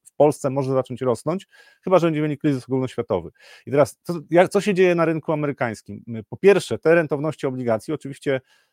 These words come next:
wysokie rentowności długoterminowych obligacji, mają wpływ na to, co się będzie działo z kosztami obsługi długu.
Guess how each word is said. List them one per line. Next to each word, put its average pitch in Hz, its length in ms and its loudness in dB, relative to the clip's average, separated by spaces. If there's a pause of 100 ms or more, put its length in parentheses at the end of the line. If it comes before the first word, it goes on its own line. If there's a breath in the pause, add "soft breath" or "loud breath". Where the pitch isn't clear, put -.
wysokie 135 380 0
rentowności 117 500 -6
długoterminowych 117 600 -6
obligacji, 110 480 -6
mają 156 240 2
wpływ - 300 -6
na 139 120 -2
to, 139 120 -8
co 139 100 -12
się 127 120 -12
będzie 127 180 -8
działo 127 280 0
z - 80 -14
kosztami 127 420 -4
obsługi 120 400 -8
długu. 113 380 -2